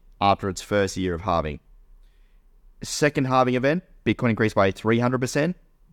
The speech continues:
in the, in the first year after the halving. And the third halving, Bitcoin increased by five hundred sixty percent. Now, the fourth halving is starting in six months. So based on historic numbers, we have about eighteen to twenty-two months,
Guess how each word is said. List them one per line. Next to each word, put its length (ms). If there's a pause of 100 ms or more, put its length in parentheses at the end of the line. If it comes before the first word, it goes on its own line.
(260)
in 80
the, 160
in 100
the 80
first 300
year 140
after 200
the 60
halving. 340
And 100
the 80
third 360
halving, 420 (480)
Bitcoin 280
increased 240
by 100
five 340
hundred 320
sixty 320
percent. 460 (480)
Now, 140
the 80
fourth 320
halving 460
is 140
starting 320
in 80
six 320
months. 440 (500)
So 160
based 440
on 100
historic 580
numbers, 500 (1000)
we 160
have 140
about 280 (100)
eighteen 640
to 120
twenty-two 760
months, 560